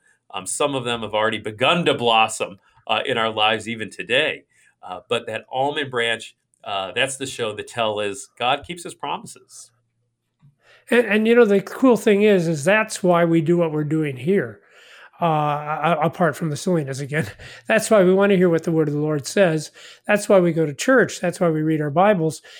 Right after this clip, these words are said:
Speaker 2: because whatever that word says, he's going to do it. Um, in fact, I was checking out the Hebrew there, and if the English chooses this rather highfalutin word, "perform it,"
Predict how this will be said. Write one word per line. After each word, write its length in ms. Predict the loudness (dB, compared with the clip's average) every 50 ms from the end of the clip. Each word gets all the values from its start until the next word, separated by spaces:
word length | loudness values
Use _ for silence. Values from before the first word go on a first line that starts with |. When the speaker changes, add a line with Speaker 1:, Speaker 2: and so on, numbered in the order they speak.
| -20 -12 _
Speaker 2:
because 380 | -2 -2 0 2 2 2 2 4
whatever 320 | 2 4 4 4 4 4
that 200 | 4 4 4 4
word 240 | 6 6 6 6 4
says, 480 | 2 2 4 6 6 6 6 4 0 -8 -16 -20 -20 -20 _
he's 320 | -4 0 2 2 2 0 2
going 300 | 2 4 6 6 4 4
to 100 | 2 0
do 480 | -2 -2 -2 2 6 8 8 8 8
it. 240 | 6 4 0 -10 -18 _ _ _ _ _ _ _ _ _ _ -2
Um, 600 | 0 2 2 2 0 0 -2 -4 -6 -6 -6 -2
in 100 | -2 -2
fact, 280 | 0 0 0 2 2 2
I 20 |
was 160 | 2 2 0
checking 300 | -2 0 0 0 2 2 2
out 140 | 2 2
the 80 | 0 -2
Hebrew 340 | 0 2 2 2 2 2 2
there, 280 | 4 4 2 4 2
and 260 | 2 0 -2 -2 -4 -4
if 100 | -6 -8 -10
the 240 | -10 -6 -6 -4 0
English 720 | 2 2 4 4 4 2 2 0 -6 -14 -20 -20 -20 -12
chooses 440 | -4 2 2 2 4 4 0 0 0
this 180 | 0 0 2 2
rather 240 | 2 4 4 2 0
highfalutin 760 | 0 0 2 2 2 2 2 4 6 6 6 4 2 0
word, 300 | -2 -2 -2 -2 -2 -4
"perform 720 | -4 0 0 0 0 -2 0 4 6 8 8 8 6 4 2
it," 240 | -2 -6 -10 -12